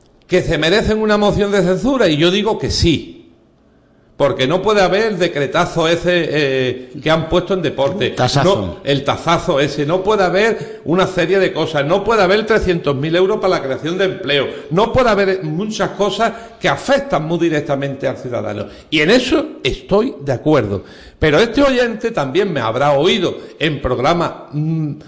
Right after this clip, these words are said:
Speaker 1: muy recientes decir: "Qué buen alcalde fuiste, Paco Delgado Bonilla, aquel año y medio, y qué, y qué estás dejando de,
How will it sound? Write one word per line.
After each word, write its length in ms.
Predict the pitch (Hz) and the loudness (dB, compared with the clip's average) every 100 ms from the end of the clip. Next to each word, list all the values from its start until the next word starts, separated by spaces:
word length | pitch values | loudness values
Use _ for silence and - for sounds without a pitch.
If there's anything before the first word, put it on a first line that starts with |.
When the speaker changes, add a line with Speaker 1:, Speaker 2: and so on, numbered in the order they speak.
| - - _ _ - | -20 -20 _ _ -6
Speaker 1:
muy 260 | 156 254 277 | 2 2 4
recientes 960 | 180 135 180 220 208 147 165 190 - - - _ - - | 2 0 0 0 0 -4 -4 -4 -8 -18 -20 _ -20 -8
decir: 420 | 151 147 214 190 | -4 0 2 2
"Qué 100 | 214 | 2
buen 240 | 233 247 233 | 2 2 2
alcalde 460 | 208 196 208 190 | 0 2 0 0
fuiste, 560 | 190 196 190 147 135 101 - | 0 -2 -2 0 0 0 -2
Paco 300 | 165 175 175 | 0 0 0
Delgado 380 | 160 151 156 156 | 0 0 0 0
Bonilla, 340 | 139 170 147 | 0 -2 0
aquel 220 | 120 151 147 | 0 0 0
año 180 | 147 | 2
y 60 | 147 | 0
medio, 400 | 151 135 131 139 - - - | 0 0 0 -2 -8 -20 -8
y 120 | 147 147 | -4 0
qué, 360 | 170 190 190 | 2 2 0
y 200 | - 147 143 | 0 0 2
qué 140 | 175 | 0
estás 320 | 175 180 170 | 0 0 0
dejando 380 | 156 143 147 139 | 2 2 0 -2
de, 420 | 131 120 127 - | -2 -4 -8 -16